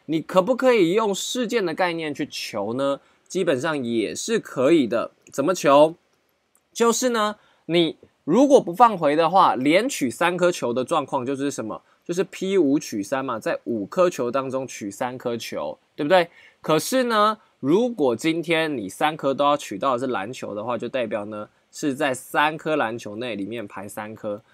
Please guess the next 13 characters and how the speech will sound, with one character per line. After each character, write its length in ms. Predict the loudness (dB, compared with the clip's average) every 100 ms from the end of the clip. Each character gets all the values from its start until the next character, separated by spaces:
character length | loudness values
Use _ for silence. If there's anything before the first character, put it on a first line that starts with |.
| _ _
所 160 | -2
以 60 | -2
就 160 | 0
是 180 | -2 -4 -4
五 240 | -4 -4
乘 260 | -4 -6 -6
四 260 | -4 -4
乘 220 | -4 -6
三 500 | -6 -2 0 0 -4 -12 _ _ _ _ _ _ _ _ _
分 480 | _ 6 8 6 2
之 280 | -4 -4 -4
三 500 | -4 -4 -4 -8 -12
乘 360 | -12 -12 -12